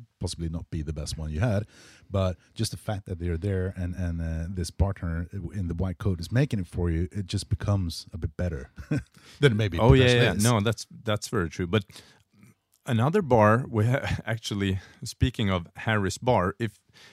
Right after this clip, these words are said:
Speaker 2: Harry's Bar in Venice, it's, that's actually a place when, when I went there the first time, I didn't have, you know, very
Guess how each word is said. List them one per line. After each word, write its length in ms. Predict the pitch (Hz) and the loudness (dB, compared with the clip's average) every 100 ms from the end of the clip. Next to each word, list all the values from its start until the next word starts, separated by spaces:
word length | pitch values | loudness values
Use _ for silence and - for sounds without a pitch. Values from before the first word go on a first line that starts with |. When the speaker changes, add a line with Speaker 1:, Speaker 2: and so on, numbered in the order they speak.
| - | -4
Speaker 2:
Harry's 280 | 123 117 - | 0 0 2
Bar 180 | 117 | 2
in 120 | 107 98 | 2 2
Venice, 600 | 156 160 92 95 - - _ - | 2 2 0 -4 -8 -14 _ -6
it's, 480 | 107 101 - - - _ - 110 - - | -4 -4 -8 -10 -10 _ -18 -16 -16 -8
that's 360 | 113 139 175 135 | -2 -2 0 -2
actually 320 | 113 - 101 | -4 -4 4
a 60 | |
place 360 | - 98 92 - | 4 4 -2 -4
when, 160 | 104 98 | -4 -4
when 160 | 101 107 | -4 -2
I 100 | 151 | -2
went 220 | 135 101 | -4 -4
there 100 | 85 | -6
the 140 | 82 | -8
first 300 | - 87 85 | -8 -6 -6
time, 220 | 90 78 - | -8 -10 -8
I 80 | 110 | -6
didn't 280 | 117 156 - | -4 -4 -4
have, 220 | 95 82 - _ _ _ | -6 -6 -14 _ _ _
you 120 | 98 | -4
know, 180 | 90 87 82 | -4 -4 -4
very 520 | 98 92 90 87 | -2 0 0 -2